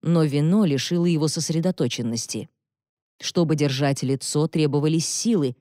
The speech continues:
которые сейчас уходили на то, чтобы не стонать от боли. Раны доставляют чрезвычайно много неудобств.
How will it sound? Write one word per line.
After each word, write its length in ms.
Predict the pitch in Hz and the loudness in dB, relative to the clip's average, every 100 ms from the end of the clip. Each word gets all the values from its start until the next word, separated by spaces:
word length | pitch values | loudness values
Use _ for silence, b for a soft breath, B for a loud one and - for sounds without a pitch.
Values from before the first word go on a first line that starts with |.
| _ - | _ -4
которые 400 | 170 165 156 147 | 0 2 2 2
сейчас 460 | - 147 147 135 | 0 0 0 0
уходили 500 | 147 147 143 151 151 | -2 -2 0 0 2
на 180 | 143 127 | 2 0
то, 200 | - 175 | 0 -2
чтобы 280 | - 135 127 | -2 -2 0
не 120 | 131 | 0
стонать 480 | - 131 131 123 139 | 0 0 0 0 -2
от 120 | 147 | -2
боли. 440 | 139 127 151 147 _ _ _ _ _ | 0 -2 -2 -8 _ _ _ _ _
Раны 440 | 147 143 135 160 160 | 0 2 2 2 0
доставляют 680 | 160 - 147 151 156 156 | -2 -2 0 2 2 0
чрезвычайно 760 | - 151 127 135 - 202 196 120 | 0 -2 -2 -4 -2 0 0 0
много 340 | 123 127 117 | 0 0 0
неудобств. 680 | 117 123 131 123 - - - | 0 0 -2 -4 -8 -12 -14